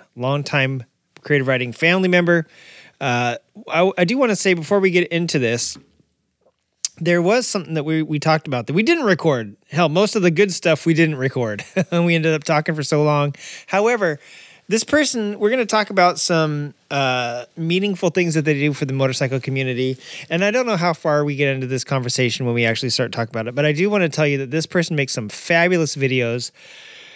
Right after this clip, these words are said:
And <clears throat> part of the things that we were talking about is I have tried to make some videos for Creative Riding, and the, uh, all of them disappeared. Everything got jacked up and screwed up.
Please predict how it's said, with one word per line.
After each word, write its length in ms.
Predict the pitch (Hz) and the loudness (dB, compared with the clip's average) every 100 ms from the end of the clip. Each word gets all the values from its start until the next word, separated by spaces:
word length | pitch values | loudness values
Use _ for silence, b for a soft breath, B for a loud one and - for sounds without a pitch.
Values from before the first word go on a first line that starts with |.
| B B - | B B 0
And 320 | 160 160 151 - | 2 2 -2 -6
<clears throat> 280 | 185 202 156 | -4 -2 -2
part 240 | - 202 226 | 0 2 2
of 60 | |
the 80 | 190 | 2
things 240 | 196 175 | 0 2
that 80 | 165 | 2
we 80 | 147 | 2
were 80 | 143 | 0
talking 340 | 139 151 151 | 2 0 2
about 300 | 156 135 135 | 2 2 2
is 400 | 135 135 127 - _ _ _ - _ - | -2 -4 -4 -10 _ _ _ -18 _ -2
I 180 | 151 165 180 | 2 4 4
have 160 | 165 147 | 2 2
tried 160 | 160 147 | 0 2
to 40 | |
make 160 | 147 131 | 0 -2
some 160 | 151 | -2
videos 340 | 143 147 139 - | 2 2 2 -2
for 100 | 131 | -4
Creative 320 | 143 127 117 | 0 0 2
Riding, 420 | 127 127 120 120 - | 2 2 2 -2 -4
and 440 | 131 131 127 123 - - | -2 0 -2 -8 -12 -14
the, 540 | 131 135 131 131 127 | -4 0 2 2 2
uh, 400 | 120 110 107 113 104 _ _ _ _ - 143 | 2 0 -4 -8 -14 _ _ _ _ -18 -12
all 240 | - 139 165 | -2 2 4
of 60 | |
them 120 | 160 147 | 2 0
disappeared. 640 | 143 131 123 131 95 92 | 0 -2 -2 -2 -2 -4
Everything 320 | 127 151 160 | 0 0 0
got 200 | 160 123 | 0 0
jacked 360 | 113 143 139 - | 2 2 2 2
up 220 | 123 123 | -2 -2
and 140 | 127 117 | -4 -6
screwed 340 | - 135 131 | -4 -2 0
up. 240 | 110 101 | -2 -4